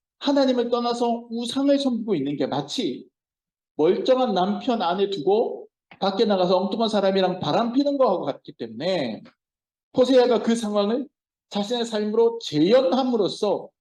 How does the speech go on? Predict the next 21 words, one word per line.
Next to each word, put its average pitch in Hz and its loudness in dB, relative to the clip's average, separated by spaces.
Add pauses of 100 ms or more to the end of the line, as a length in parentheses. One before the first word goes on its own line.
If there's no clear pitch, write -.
(160)
그 202 2
안에 220 0
하나님의 214 -2
예언의 180 2
말씀을 151 -6
시각적으로 254 -2
담아내겠다는 123 -4
거예요. 98 -12 (1900)
그래서 277 0
이제 220 0
호세아가 214 2
어떻게 151 -4
합니까? 151 -6
까라면 208 -2
까야죠. 185 -2 (120)
하나님께서 170 -4
하라고 156 0
했으니까 135 -2 (120)
가서 - -4 (140)
디블라임의 202 -2
딸 202 0